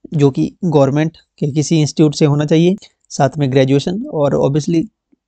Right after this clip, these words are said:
most important है जेबीटी का कोर्स का जो है सर्टिफिकेट। तो आप इसके लिए अप्लाई कर पाएंगे, काफ़ी अच्छी सीट्स हैं। इसका हमने प्रीवियस ईयर का क्वेश्चन पेपर भी सॉल्व किया हुआ है, तो उसका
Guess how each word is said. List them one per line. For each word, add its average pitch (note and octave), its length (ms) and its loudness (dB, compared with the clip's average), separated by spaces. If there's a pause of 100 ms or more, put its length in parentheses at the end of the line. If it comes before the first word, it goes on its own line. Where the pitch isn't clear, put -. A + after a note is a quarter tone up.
(200)
most D3 220 -2
important C#3 300 2
है E3 220 -6
जेबीटी D#3 380 2 (260)
का F3 100 -6
कोर्स D3+ 360 -2
का E3 160 0
जो E3 200 -2
है D3 80 -2
सर्टिफिकेट। C#3 460 -6 (460)
तो F3+ 80 -4
आप D#3+ 100 -2
इसके D3+ 180 -4
लिए D3+ 120 4
अप्लाई C#3 260 2
कर D#3 120 2
पाएंगे, D#3+ 340 -2 (200)
काफ़ी F3+ 260 0
अच्छी E3 200 0
सीट्स D#3 360 0
हैं। G#3 180 -2 (340)
इसका D3+ 200 0
हमने D3+ 180 2
प्रीवियस D3+ 460 2
ईयर D#3+ 120 4
का D#3 120 0
क्वेश्चन D3+ 260 0
पेपर D#3+ 260 0
भी D#3+ 140 2
सॉल्व D#3 240 2
किया D#3+ 240 2
हुआ D#3+ 220 2
है, A#3+ 80 -6
तो F3+ 160 -4
उसका D#3 340 0